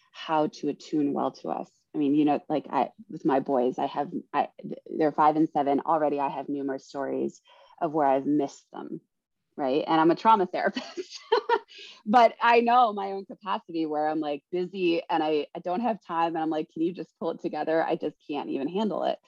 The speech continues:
Um, you know, and I have to kinda go back and say, "Hey, buddy, um, I, I know I didn't handle that well,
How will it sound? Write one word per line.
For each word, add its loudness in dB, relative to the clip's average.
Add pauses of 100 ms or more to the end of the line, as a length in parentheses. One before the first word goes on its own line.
(480)
Um, 2
you 2
know, 4
and 4
I 2
have -4
to -8
kinda -6
go -6
back 2 (180)
and -4
say, -6
"Hey, -8
buddy, -4
um, -6 (340)
I, -2 (100)
I 2
know 6
I 4
didn't -2
handle -2
that -4
well, -4